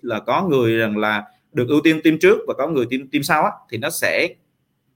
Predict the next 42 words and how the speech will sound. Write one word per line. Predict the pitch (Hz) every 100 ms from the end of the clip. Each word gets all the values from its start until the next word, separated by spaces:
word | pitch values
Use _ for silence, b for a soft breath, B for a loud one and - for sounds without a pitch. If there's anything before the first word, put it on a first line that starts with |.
| _ -
đặt | 135 -
ra | 143
dấu | 147
chấm | 175 185
hỏi | 110 156
là | -
tại | 131 -
sao | - 151 143
ông | 143 143
đó | 147 143
là | 127
vẫn | 117 165
được | 139
hưởng | 110 131 175
lương | 151 143
nguyên | 143 143
vẹn | 123
như | 101
vậy, | 135 80 B B
tại | 123 98
sao | - 147 143
người | 123 113
đó | 113 165
là | 175
được, | 117 104 b b b
à, | - 104
vẫn | 101 110
được | 139 -
ba | 143
ngày | 147 120
làm | 113 104
việc | 110 -
mà | 110
tôi | 139 139
chỉ |
có | -
một | 170 123
ngày | 117
làm | 117 113
việc | 107
trong | 147 143
tuần, | 120